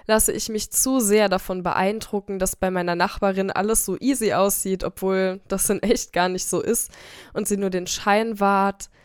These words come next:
Und wo will ich etwas so richtig, richtig gut machen, weil ich das wirklich so will? Weil es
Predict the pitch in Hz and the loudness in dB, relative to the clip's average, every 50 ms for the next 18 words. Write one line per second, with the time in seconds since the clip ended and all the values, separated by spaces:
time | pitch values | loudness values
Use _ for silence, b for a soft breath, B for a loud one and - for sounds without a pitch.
0 | b b b b b b b b b 214 208 202 202 196 202 - - _ - 196 | b b b b b b b b b 2 2 2 2 0 -2 -6 -8 _ -8 -2
1 | 196 226 247 269 277 233 220 247 247 - - - - - - 196 - - 208 208 | 2 4 4 4 4 4 4 2 2 2 -2 -2 0 0 0 0 0 0 2 2
2 | 208 - - - - - 190 190 208 202 202 196 190 202 214 254 - - - - | 2 2 0 -2 -4 -6 -2 0 2 2 2 2 2 4 4 4 2 0 -4 -2
3 | - 233 233 233 - - - - _ _ _ - 202 220 254 269 - - - 240 | -2 -2 0 0 -2 -4 -6 -8 _ _ _ -2 2 2 2 2 2 -2 -2 0
4 | 226 - - - - - 214 220 226 - - 175 175 175 180 - - 175 180 196 | 0 0 -2 -2 -4 -4 -2 -2 -4 -6 -6 -6 -4 -6 -6 -6 -8 -8 -8 -8
5 | 220 - _ _ _ _ _ - 190 185 180 180 175 - _ - - 254 262 - | -12 -14 _ _ _ _ _ 2 2 4 4 2 0 -4 _ -4 -2 -2 0 -2
6 | - - - 247 254 262 269 - - - - - _ _ _ - 196 180 185 190 | -2 0 2 2 2 2 0 -4 -6 -6 -8 -10 _ _ _ -12 -10 -8 0 4
7 | 214 220 214 214 - - 196 190 208 - - - - - _ - - - 196 190 | 4 4 4 4 0 -4 -2 -2 -2 -2 -4 -8 -10 -14 _ -10 -4 0 2 2
8 | 190 190 190 185 180 180 185 180 175 165 175 202 _ _ _ _ _ b b b | 4 2 0 0 0 0 0 2 2 0 -2 -6 _ _ _ _ _ b b b
9 | b b b b b b b b b b 202 190 208 208 233 240 247 240 247 - | b b b b b b b b b b 6 8 10 10 10 10 10 8 8 6
10 | - - - - | 4 0 -2 -4